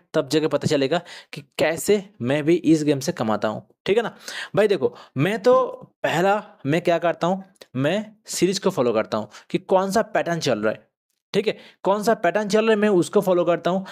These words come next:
and उसका साथ साथ और भी एक तरीका को मैं पिक करता हूँ। वो वाला तरीका क्या है,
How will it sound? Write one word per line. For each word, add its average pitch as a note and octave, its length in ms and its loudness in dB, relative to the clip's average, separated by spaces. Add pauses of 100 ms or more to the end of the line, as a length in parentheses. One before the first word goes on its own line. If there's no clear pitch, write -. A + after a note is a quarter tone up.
(180)
and - 180 -2
उसका F#3+ 280 2
साथ F#3 180 0
साथ F#3+ 200 -2 (160)
और F#3+ 260 4
भी G3 240 2
एक G3 180 0
तरीका D#3 220 2
को E3+ 120 0
मैं G3 160 0 (580)
पिक F3 220 0
करता B2 260 0
हूँ। A#2 120 -6 (260)
वो D#3+ 140 6
वाला F3+ 160 2
तरीका D#3+ 300 0
क्या D#3 240 0
है, F#3 220 -4